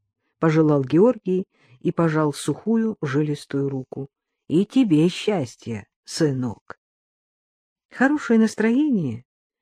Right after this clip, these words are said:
как миленькое, тут же вернулось к Жоре. Неисправимый оптимист — это, наверное, диагноз. Ему вдруг нестерпимо захотелось тоже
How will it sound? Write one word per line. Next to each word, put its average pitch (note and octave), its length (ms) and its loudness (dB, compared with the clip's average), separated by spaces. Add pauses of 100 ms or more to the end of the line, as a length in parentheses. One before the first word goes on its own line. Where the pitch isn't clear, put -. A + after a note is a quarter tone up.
(140)
как - 280 -4
миленькое, F#3 640 4 (180)
тут - 260 6
же G#3+ 140 6
вернулось F3 600 2
к D3+ 240 0
Жоре. D3 500 0 (460)
Неисправимый A3+ 760 4
оптимист — - 920 0 (420)
это, A#3 300 2
наверное, C3+ 680 0 (220)
диагноз. A2 840 -8 (320)
Ему A3 260 8
вдруг A3 560 2
нестерпимо B3 800 2
захотелось G3+ 600 -2
тоже E3+ 380 -2